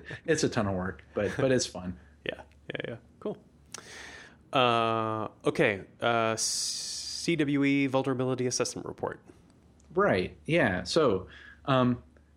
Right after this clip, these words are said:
Speaker 1: you know what's, what's interesting is the transparency that we have in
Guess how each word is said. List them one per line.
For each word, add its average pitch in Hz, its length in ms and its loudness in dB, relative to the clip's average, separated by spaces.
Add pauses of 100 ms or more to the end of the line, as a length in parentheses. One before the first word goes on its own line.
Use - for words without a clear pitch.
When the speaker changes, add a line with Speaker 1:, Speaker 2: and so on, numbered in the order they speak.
(800)
Speaker 1:
you 143 160 2
know 165 60 4
what's, 160 320 0
what's 143 180 -2
interesting 107 540 -2
is 110 340 0 (100)
the 117 120 0
transparency 117 1120 0
that 113 160 4
we 107 140 -2
have 92 500 -4
in 95 420 0